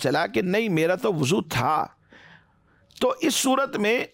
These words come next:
اس نماز کا status کیا ہے جو اس نے پڑھی ہے؟ یعنی وضو تھا لیکن یہ سمجھ یہ رہا تھا کہ میرا وضو نہیں ہے۔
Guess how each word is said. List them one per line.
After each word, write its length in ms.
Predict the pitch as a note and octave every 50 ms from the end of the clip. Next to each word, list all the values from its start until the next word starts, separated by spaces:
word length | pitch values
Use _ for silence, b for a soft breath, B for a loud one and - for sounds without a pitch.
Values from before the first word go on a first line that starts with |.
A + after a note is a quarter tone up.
| _ -
اس 240 | C#4 C4+ - -
نماز 480 | A3+ - F#3 D#3+ D#3+ E3+ F#3+ G#3+ G#3+ -
کا 140 | - - B3
status 580 | - - - - G3 F#3+ - - C4+ - -
کیا 240 | - - D#3 C#3+ C3
ہے 140 | C3+ D#3+ -
جو 220 | F#3 F3 A#3+ C4 -
اس 200 | - A3 - B3
نے 120 | C4 C4
پڑھی 360 | C4 C#4+ - - - B3+ A3+
ہے؟ 60 | - - - - _ _ _ b b b b b b
یعنی 280 | D#3 E3 F#3+ A3 A#3+
وضو 340 | G#3+ E3 D#3 D#3 F#3 A#3+ A#3+
تھا 380 | G3+ - F#3 G3+ A3+ B3+ B3 -
لیکن 400 | - D3 E3+ E3+ F3 A3 A3+ A3+
یہ 120 | A#3+ A3+
سمجھ 480 | - - - - F3+ G3+ B3+ D4 D4+ B3+
یہ 200 | A3+ A3+ G3+ E3+
رہا 180 | D3+ C#3+ C3+
تھا 240 | B2 - C#3+ D#3 - - B B B B B _
کہ 120 | - G3
میرا 240 | F#3+ F#3+ G3 G#3 G3+
وضو 340 | F3+ D3+ D3 C3 F#3 A#3 - - _
نہیں 420 | C#3+ D3 F3 G#3 F#3+ F#3+ G3 F3 C3
ہے۔ 140 | B2 A#2 G2+